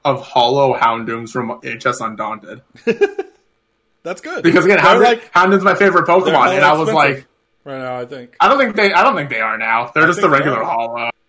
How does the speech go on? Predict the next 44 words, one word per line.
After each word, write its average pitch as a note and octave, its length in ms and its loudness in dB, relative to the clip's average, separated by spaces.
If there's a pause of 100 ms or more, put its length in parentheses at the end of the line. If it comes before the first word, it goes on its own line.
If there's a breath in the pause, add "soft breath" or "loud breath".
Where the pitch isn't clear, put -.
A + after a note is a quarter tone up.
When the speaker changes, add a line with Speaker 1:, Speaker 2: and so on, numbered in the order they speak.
(260)
Speaker 2:
I A2+ 120 -20
think E3 200 -8
Speaker 1:
I'd D3+ 120 2
Speaker 2:
they D#3+ 40 4
Speaker 1:
have D3 140 0
Speaker 2:
are. A#2 60 -8
Speaker 1:
to A2+ 60 -10
look. C3 360 -4 (240)
Speaker 2:
I A#2 80 -18
think F3+ 220 -18
they B2 120 -12
are, D3+ 220 -10
dude. A2+ 280 -18 (220)
Speaker 1:
Are D3+ 100 2
pe-, F#3 140 6
are D#3 180 0
people, D#3 380 0
are C3+ 140 0
people D#3 200 0
hyping D3+ 240 2
up C#3 120 -2
Heart D3 180 0
Gold C#3 140 -6
Soul C#3+ 120 -6
Silver B2+ 300 -4
now? F3+ 180 2
Speaker 2:
All, D3+ 180 0
all F#3 340 0
those E3+ 260 -4
old D#3 300 -6
cards, B3+ 400 -10 (220)
all C#3+ 280 -4
of A#2 80 -16
them A2+ 180 -16
are A2 380 -12 (240)
ridiculous. B2+ 500 -16
Like, D3+ 140 -12
my D#3+ 80 2
Speaker 1:
I F#3 220 4
Speaker 2:
buddy, D#3+ 200 -8
he, F3+ 180 -16 (160)
he, F3 320 -8
he F#3+ 120 -12
likes F#3 380 -8